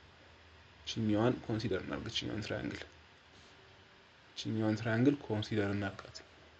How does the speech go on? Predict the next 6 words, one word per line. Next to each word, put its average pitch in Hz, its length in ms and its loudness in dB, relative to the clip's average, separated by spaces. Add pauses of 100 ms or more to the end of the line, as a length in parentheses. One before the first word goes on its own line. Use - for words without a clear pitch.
(1120)
እሷን 127 300 4
እዚች 104 200 0
ጋር 107 140 6
ልሳላት። 87 380 -4
አሁን - 160 -12 (800)
እንደዚች፣ 117 520 -4